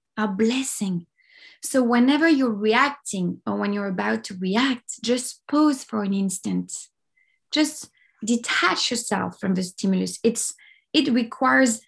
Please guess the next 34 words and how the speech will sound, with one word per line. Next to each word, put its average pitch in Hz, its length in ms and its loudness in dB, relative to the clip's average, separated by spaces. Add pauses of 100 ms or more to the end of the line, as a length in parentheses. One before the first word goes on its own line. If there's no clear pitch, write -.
habit, 185 400 -2
new 226 180 6
habit, 202 520 0
because 220 280 0
we 226 120 2
were 220 120 2
not 240 280 2
raised, 214 440 -2
we 208 100 -8
were 208 140 -6
not 220 220 -2 (320)
taught 320 380 0
that. 185 260 -2 (360)
So 240 360 2
I 214 140 4
know 247 220 8
it 262 100 -2
requires 214 440 -2
so 247 300 0
much 226 340 0
work. 214 360 0
That's 214 260 -2
why 226 300 0 (600)
connecting 226 440 2
to 220 120 -2
your 202 240 -4
inner 285 260 4
silence, 233 840 0
meditating, 220 1300 0 (460)
uh, 190 280 2 (360)
pausing, 208 640 2
you 180 80 0
know, 240 180 0
relaxing 240 880 -2